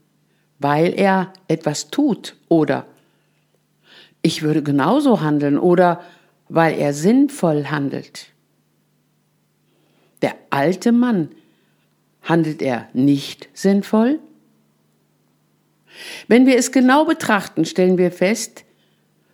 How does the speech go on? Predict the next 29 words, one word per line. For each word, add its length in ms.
dass 200
wir 100
diese 420
Frage 640
anhand 340
der 120
Informationen, 1040
die 120
uns 160
die 120
Geschichte 480
gibt, 300
gar 140
nicht 160
beantworten 600
können. 320
Wir 140
wissen 360
nichts 440
von 160
dem 140
alten 360
Mann, 340
von 160
seinem 300
Leben, 480
von 180
seinem 300
Befinden. 540